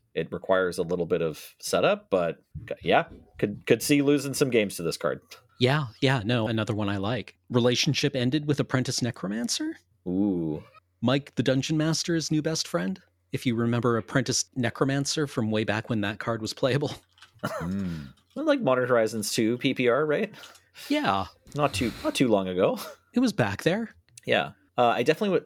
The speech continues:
Speaker 1: I think the, the ceiling on Mike's power level is pretty high, right? The potential things you can do with him are pretty high.
Speaker 3: Mm-hmm.
Speaker 2: Yeah, this feels like it wants to combo with, like, you know, uh, uh, Griselbrand and Children,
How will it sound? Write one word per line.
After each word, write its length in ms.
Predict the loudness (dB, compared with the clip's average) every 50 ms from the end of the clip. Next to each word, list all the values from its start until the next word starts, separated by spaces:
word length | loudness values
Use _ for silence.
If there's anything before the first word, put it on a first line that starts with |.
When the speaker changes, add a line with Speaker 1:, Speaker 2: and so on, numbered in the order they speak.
| 0 0
Speaker 1:
I 80 | 0
think 280 | 2 2 0 -2 -2 2
the, 180 | 4 4 4 4
the 160 | 0 -2 -2
ceiling 440 | 0 2 2 4 4 2 2 2 0
on 160 | -2 0 0
Mike's 280 | 0 0 0 -2 -4 -6
power 340 | 0 2 2 2 2 0 -2
level 300 | -4 -6 -6 -6 -6 -6
is 120 | -6 -6
pretty 180 | -6 -6 -6 -4
high, 200 | -6 -8 -10 -10 -12 -8
right? 160 | -4 -4 -2
The 160 | -2 -4 -6
potential 420 | -4 -6 0 0 0 2 2 -2 -2
things 240 | -2 -2 -2 -2 -4
you 60 | -6 -6
can 100 | -6 -8
do 120 | -6 -6
with 140 | -8 -8 -10
him 160 | -14 -16 -16 -16
are 80 | -18 -14
pretty 220 | -12 -12 -12 -10 -6
high. 60 | -4 0
Speaker 3:
Mm-hmm. 80 | 2 2
Speaker 2:
Yeah, 460 | 2 2 2 2 2 0 0 -2 -2 0
this 280 | 2 2 2 2 -2
feels 280 | 0 2 2 2 2 0
like 100 | 0 0
it 80 | 0 0
wants 320 | 2 0 0 0 0 0
to 80 | -2 -2
combo 480 | -4 -2 -2 0 0 0 0 0 0 0
with, 240 | -2 -4 -4 -4 -4
like, 440 | -4 -2 -2 -4 -6 -10 -16 -20 _ _ _ 2
you 100 | 2 2
know, 340 | 2 0 -2 -4 -4 -6 -6 -2
uh, 240 | 0 0 0 0 -2 0 0
uh, 100 | 0 0
Griselbrand 640 | 2 2 2 2 4 2 0 2 0 0 0 0 -2
and 200 | -2 -2 -2 -2
Children, 360 | 0 0 0 0 0 -2 -6